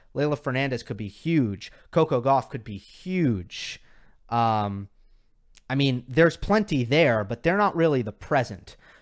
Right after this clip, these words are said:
The present right now, I mean, none of them are huge draws, um, in the mainstream. So while the whole One Slam Wonder thing has been totally fine and compelling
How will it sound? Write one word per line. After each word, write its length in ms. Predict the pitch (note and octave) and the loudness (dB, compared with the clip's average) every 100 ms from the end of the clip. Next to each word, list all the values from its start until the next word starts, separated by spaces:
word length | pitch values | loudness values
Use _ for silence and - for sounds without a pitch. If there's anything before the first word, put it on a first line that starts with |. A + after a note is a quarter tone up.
| - | -8
The 60 | |
present 560 | B2+ - E3 G3 B3 A3+ | -6 0 2 2 0 0
right 220 | G#3 G#3 | 0 0
now, 320 | G3+ G3 F#3+ | 2 2 2
I 80 | F3+ | 0
mean, 180 | D3+ D3 | 0 2
none 160 | D3 F3 | 2 2
of 100 | D#3+ | 2
them 160 | E3 | 2
are 100 | C3 | 0
huge 380 | - C#3+ A#2+ G#2 | 0 0 -2 -4
draws, 760 | - A2 G#2+ G2 F#2 - - - | -6 -2 0 -2 -6 -10 -12 -8
um, 420 | G#2+ A2 G#2 G2+ G2 | -4 -2 -2 -4 -6
in 140 | A2 | -6
the 60 | G2+ | -4
mainstream. 680 | G#2+ A2 - - C#2+ D2+ | -4 -4 -6 -12 -16 -16
So 380 | - A#2 G#2+ G2+ - - - | -6 -4 -2 -4 -12 -20 -2
while 220 | B2+ C3 | 4 4
the 120 | B2 | 4
whole 240 | A2+ E3 D#3+ | 6 6 6
One 200 | C#3 D3 | 4 2
Slam 340 | - D3 C3 | 0 2 2
Wonder 320 | B2 C#3 C3+ | 4 2 2
thing 540 | A#2+ - A#2 A2 G#2+ G#2 - - - | -2 -2 -2 -2 -6 -10 -14 -20 -2
has 240 | B2+ A2+ | 0 0
been 680 | G#2+ C3 C#3+ C#3+ B2 A2 G#2+ _ _ - - - | 2 4 4 2 0 -2 -6 _ _ -20 -12 4
totally 380 | F#3 G3 D3 | 6 6 4
fine 600 | A#2 - C3 D#3+ G#2 G2+ G#2 | 0 0 2 2 0 -4 -8
and 560 | A2+ A2+ A2 G#2 - _ _ | -6 -6 -6 -8 -12 _ _
compelling 720 | - C#3 - C3+ D#3 F#2+ F#2 | -6 -2 -2 0 -2 -4 -10